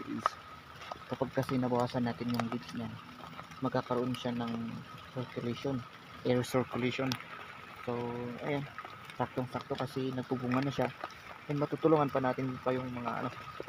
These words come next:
pollinators na hindi masihirapan. So, siyempre, nawayajay ka. Pagsuksukan ka. So, yan. So, yun lang muna ngayon sa mga kaparmings. Kung may comment pa kayo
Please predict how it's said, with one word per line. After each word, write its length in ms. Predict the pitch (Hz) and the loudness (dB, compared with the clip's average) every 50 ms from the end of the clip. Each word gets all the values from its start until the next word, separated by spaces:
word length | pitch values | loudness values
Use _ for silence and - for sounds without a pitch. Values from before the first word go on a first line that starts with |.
| - - - - - - - | -10 -12 -12 -12 -12 -10 -6
pollinators 560 | - 131 127 131 123 127 127 - 131 127 - - 127 | -2 0 2 2 4 2 2 2 0 0 0 -2 -4
na 160 | 123 117 117 120 117 | -4 -4 -4 -4 -4
hindi 160 | 123 120 123 120 120 | -4 -4 -4 -4 -4
masihirapan. 800 | 117 113 - - - - - - 135 123 120 113 - 131 131 - - - - - - - - - - - - - - - - - - - - - - - - - - - - - - - | -4 -4 -6 -8 -10 -10 -8 -6 -4 -2 -2 0 0 0 0 -2 -4 -12 -14 -14 -14 -14 -14 -14 -14 -14 -10 -8 -8 -6 -6 -8 -10 -10 -14 -16 -14 -14 -14 -14 -14 -14 -16 -14 -12 -10
So, 160 | - - - | -8 -6 -4
siyempre, 320 | 151 165 - - 135 135 143 | -4 -4 0 2 4 4 4
nawayajay 560 | 139 131 123 123 127 123 123 123 117 - 123 | 4 4 6 6 6 6 6 4 2 0 0
ka. 160 | - - 135 117 - - - - - - - - - - - - - - - - | 0 0 0 0 -2 -6 -14 -14 -14 -14 -14 -14 -14 -16 -16 -16 -16 -8 -4 -4
Pagsuksukan 640 | - 123 - - 131 - - - 135 - - 123 123 | -4 -2 -2 -2 -2 -2 0 0 0 0 0 -2 -2
ka. 100 | 131 123 - - - - - - - - - - - - - - - - - - | -2 -6 -6 -8 -12 -12 -12 -12 -12 -12 -12 -12 -10 -10 -10 -10 -8 -8 -8 -8
So, 80 | - - - 117 | -8 -4 0 0
yan. 140 | 131 131 123 - - - - - - | 0 0 0 -4 -10 -12 -12 -10 -10
So, 80 | - 131 127 127 127 | -8 -6 -4 -2 0
yun 160 | 131 135 135 | 0 2 2
lang 160 | 135 139 143 | 2 2 2
muna 240 | 143 147 147 147 147 | 0 0 0 0 0
ngayon 240 | 147 147 147 147 147 | 0 0 -2 -2 -4
sa 80 | - - - | -4 -4 -2
mga 160 | 151 147 156 151 156 | -2 -2 -2 -2 -4
kaparmings. 400 | 156 - 139 143 156 156 147 - - - - - - - - - - - - - - - - - | 0 0 2 2 2 0 -4 -6 -10 -14 -14 -14 -16 -16 -16 -16 -14 -14 -14 -14 -14 -14 -8 -4
Kung 160 | - 135 135 | -2 0 2
may 80 | 139 139 | 2 0
comment 320 | - - 139 135 135 135 | 2 2 2 2 0 0
pa 160 | - - 131 | 0 0 2
kayo 240 | 135 135 135 131 127 | 4 4 4 4 2